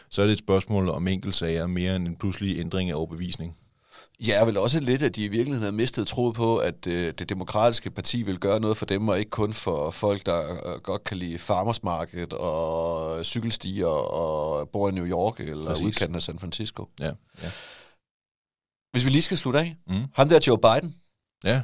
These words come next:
Speaker 2: Det går da egentlig meget godt for ham.
Speaker 1: Det må man sige. Hvis han, øh, i øjeblikket render rundt og, og smiler mere end almindeligt bredt, øh, <laughs> med sine Ray-Ban solbriller på, så er det ikke uden grund, fordi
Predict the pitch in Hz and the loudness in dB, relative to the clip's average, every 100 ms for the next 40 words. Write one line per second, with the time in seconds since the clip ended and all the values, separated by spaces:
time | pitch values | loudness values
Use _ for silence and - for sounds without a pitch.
0 | - 175 139 90 80 87 80 131 - 127 | 2 4 4 2 -2 -4 0 2 2 0
1 | 131 127 127 - _ _ _ _ _ _ | 0 0 -2 -8 _ _ _ _ _ _
2 | - 147 87 - 98 117 98 98 95 113 | -4 -2 0 0 0 -2 -2 -2 0 2
3 | 127 123 101 95 87 92 101 98 104 104 | 2 2 2 2 2 2 2 2 2 2
4 | 85 90 101 87 92 90 82 73 - 87 | 2 2 2 0 -2 0 0 -2 -2 -2
5 | 98 92 104 101 92 95 90 87 92 - | 0 0 2 2 2 0 -2 0 0 -2
6 | 90 90 90 90 - - - - - 113 | 0 2 0 -2 -8 -20 -8 0 2 2
7 | 98 95 90 98 98 92 95 87 85 87 | 2 2 4 2 2 0 0 0 0 -2
8 | 92 76 - 117 104 98 104 104 104 98 | -2 -4 0 2 2 2 2 2 2 -2
9 | - 90 95 | -4 -6 -8